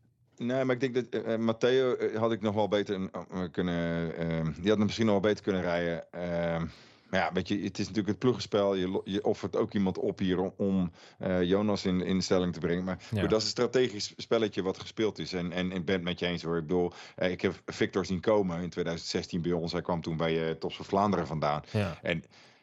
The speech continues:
Speaker 1: eh, je, je, je, we wisten gewoon helemaal niet wat we met hem aan moesten. En nu is het
Speaker 2: Nee.
Speaker 1: gewoon echt een steunpilaar, een, een, een, een vaste,
Speaker 2: Ja.
Speaker 1: eh, kracht in dat, in die ploeg. Die, die volgens mij, eh,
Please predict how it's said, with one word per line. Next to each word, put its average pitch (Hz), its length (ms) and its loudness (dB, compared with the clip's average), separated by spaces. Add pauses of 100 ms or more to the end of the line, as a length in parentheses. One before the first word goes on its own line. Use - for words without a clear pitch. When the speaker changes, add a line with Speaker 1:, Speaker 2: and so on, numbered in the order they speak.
(200)
Speaker 1:
eh, - 100 -8 (640)
je, - 180 -10 (920)
je, 87 60 -4
je, 87 100 0
we 85 180 6
wisten 87 300 4
gewoon 87 160 2
helemaal 95 220 4
niet 95 140 2
wat 95 140 2
we 95 60 2
met 95 180 0
hem 104 100 -2
aan 196 280 2
moesten. 104 280 2
En 92 100 2
nu 101 60 4
is 110 60 4
het 104 80 4
Speaker 2:
Nee. 92 100 -2
Speaker 1:
gewoon 117 200 2
echt 131 220 -4
een 113 60 0
steunpilaar, 107 1040 2
een, 104 200 -4
een, 104 180 -2
een, 101 200 0
een 101 60 -2
vaste, 104 760 2
Speaker 2:
Ja. 92 200 -4
Speaker 1:
eh, 95 300 -2
kracht 131 600 -2 (260)
in 123 240 0
dat, 101 220 0
in 123 180 0
die 95 100 -2
ploeg. 135 400 0
Die, 98 160 0
die 95 380 0
volgens 92 240 -2
mij, 92 560 2
eh, 87 60 -2